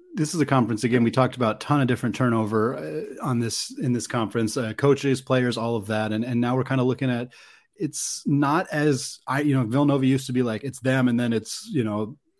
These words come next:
the rest of the teams after that. And now that's definitely not the case. Creighton is a team that, you know, has got a ton of hype coming into the season, top ten team. Uh, we saw Xavier with Sean Miller, uh, coming in, and they kinda got some hype there. Uh, just kinda looking,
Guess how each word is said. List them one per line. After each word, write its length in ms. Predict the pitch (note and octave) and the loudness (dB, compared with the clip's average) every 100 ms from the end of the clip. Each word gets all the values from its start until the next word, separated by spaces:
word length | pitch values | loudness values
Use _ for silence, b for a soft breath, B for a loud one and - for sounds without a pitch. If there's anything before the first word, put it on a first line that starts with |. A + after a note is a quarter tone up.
| - | -8
the 140 | B2+ | -2
rest 260 | A#2 A2 - | 0 0 -4
of 60 | A2 | -6
the 40 | |
teams 320 | - A#2+ G#2+ | -2 -2 0
after 300 | A#2 G#2+ A2 | 0 -2 -6
that. 200 | G2+ F#2+ | -8 -8
And 100 | G2+ | -6
now 120 | A#2 C3+ | -4 -2
that's 200 | B2 - | -4 -2
definitely 420 | B2+ B2+ B2 A#2 | -4 -2 -4 -2
not 220 | A#2+ A#2 | -4 -6
the 80 | - | -10
case. 260 | A2+ A#2 | -8 -8
Creighton 360 | - A#2 A#2+ A#2 | -4 -4 -2 -4
is 100 | G#2+ | -6
a 60 | G#2+ | -6
team 240 | A#2+ A2 | -2 -2
that, 200 | G#2+ G#2+ B B B B | -2 -6 B B B B
you 100 | B2+ | -4
know, 220 | A2 A2 | -2 -4
has 120 | - C3 | -6 -2
got 160 | A#2 G#2+ | 0 -2
a 40 | |
ton 420 | - - - B2+ | -6 -10 -2 0
of 80 | A#2+ | 0
hype 320 | A#2+ A2+ - | 0 -2 -4
coming 240 | B2 A#2 A2+ | -2 0 2
into 140 | A2+ | 0
the 100 | G#2 | -2
season, 400 | - A#2 A2 A2 | -2 -2 0 -4
top 280 | - A2 - | -4 -8 -6
ten 240 | A#2 A2 | -4 -4
team. 380 | - A2 G#2+ A2 B B B B | -4 -4 -2 -4 B B B B
Uh, 120 | A2+ G#2+ | -4 -2
we 80 | |
saw 240 | G#2+ A#2 G#2+ | -2 -2 -2
Xavier 420 | G#2+ A2+ A2 A2+ | -2 -2 0 -2
with 100 | G#2+ | -2
Sean 260 | - A#2 A2 | -4 -2 0
Miller, 360 | A2 A2+ A2 D3+ | 0 0 -2 -4
uh, 160 | C3 G#2+ | -8 -6
coming 300 | A#2+ A2 G#2+ | -4 -2 -2
in, 180 | A2 A2 | -2 -4
and 280 | A2+ A2+ | -6 -6
they 100 | A2 | -6
kinda 200 | G2+ A2 G#2+ | -6 -6 -4
got 180 | G#2+ | -6
some 120 | - G2+ | -6 -6
hype 240 | G#2+ - | -8 -8
there. 280 | A#2 A2+ G2+ b b b - | -4 -4 -4 b b b -2
Uh, 120 | C3 | 0
just 220 | D#3 - | 0 0
kinda 180 | F3 D3 | 4 6
looking, 640 | C#3 C3+ C#3 C3+ E3+ A3 | 6 6 6 6 2 -8